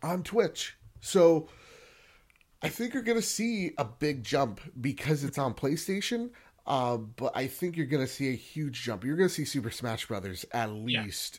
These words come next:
Speaker 1: in the top three. At least in the top three.
Speaker 2: So are you, are you saying it's gonna hit six digits, pub G?
Speaker 1: I think,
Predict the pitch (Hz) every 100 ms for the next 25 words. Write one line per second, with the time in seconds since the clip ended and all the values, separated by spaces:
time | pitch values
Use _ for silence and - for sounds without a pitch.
0 | - 117 104 90 110 113 - - - 95
1 | 92 87 87 _ _ _ _ - 135 135
2 | 113 104 110 113 104 95 - - - -
3 | _ _ - 110 92 - 92 73 - 90
4 | 71 - 196 190 185 175 170 170 165 170
5 | 160 156 147 147 165 147 139 143 135 127
6 | - - 185 156 - 160 160 190 - -
7 | - _ - 185 180 160 190 214 214 _
8 | _ _ _ _ _ - 170 170 220 202
9 | -